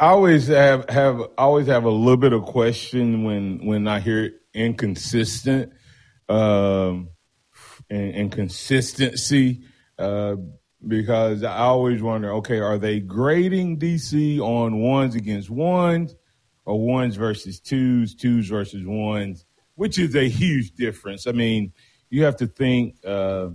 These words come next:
uh, Will Anderson and, and Dallas Turner off the corner, um, could create enough inconsistency on, in the offensive line, uh, that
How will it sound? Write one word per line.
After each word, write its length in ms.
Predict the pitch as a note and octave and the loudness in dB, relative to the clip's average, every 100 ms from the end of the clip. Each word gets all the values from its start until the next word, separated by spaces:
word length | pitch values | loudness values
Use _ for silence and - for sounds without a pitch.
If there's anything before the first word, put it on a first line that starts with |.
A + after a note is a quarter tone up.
| - _ _ _ _ - | -14 _ _ _ _ -8
uh, 220 | G2 E2+ | -6 -6
Will 340 | - C3 D#3+ C3 | -2 2 2 2
Anderson 960 | C3 C#3+ C#3 B2+ - C3+ A#2+ A#2 A2+ A#2 | 0 0 0 -2 -4 -4 -2 -4 -6 -8
and, 600 | G#2+ G2+ G2 G2 F#2+ F#2+ | -8 -8 -8 -10 -12 -14
and 520 | - G2 G2 G2 F#2+ - - | -14 -10 -8 -8 -10 -14 -6
Dallas 420 | B2 C3 B2+ A#2 | 0 2 2 -2
Turner 500 | - - B2+ B2+ B2 | -4 -2 0 2 2
off 260 | A2+ A2+ A2 | 2 0 -4
the 80 | G#2 | -10
corner, 640 | - B2+ B2 A#2+ A#2+ A2 - _ _ _ F#2 | -4 -2 0 0 0 -4 -12 _ _ _ -12
um, 560 | G#2 G2+ G2+ G2 F#2+ - _ _ | -10 -8 -10 -12 -16 -20 _ _
could 280 | - D3+ A#2+ | -2 0 0
create 600 | - C3 A#2+ A#2 A2+ - | -2 0 2 0 0 -4
enough 500 | G#2 G#2 A2+ A#2+ A2+ | -4 -2 2 0 0
inconsistency 1120 | - A2+ G#2 G2+ - A#2+ G#2+ G#2 - - A2+ G#2+ | -4 -4 -4 -8 -6 -6 -6 -12 -10 -4 -2 0
on, 200 | G#2+ G#2 | -2 -2
in 200 | A2+ G#2+ | -2 -2
the 140 | G2 | -2
offensive 480 | A2+ A2 A2 G2+ F#2+ | -2 -2 -6 -6 -2
line, 520 | A2 A#2 A2+ G2+ F#2 - _ _ _ _ | 0 2 2 -2 -4 -12 _ _ _ _
uh, 600 | G2 G2 F#2+ F#2 F2+ F2 - G2 | -2 0 0 -2 -4 -8 -14 -8
that 520 | G2 G2 G2 F2+ | -2 0 0 -2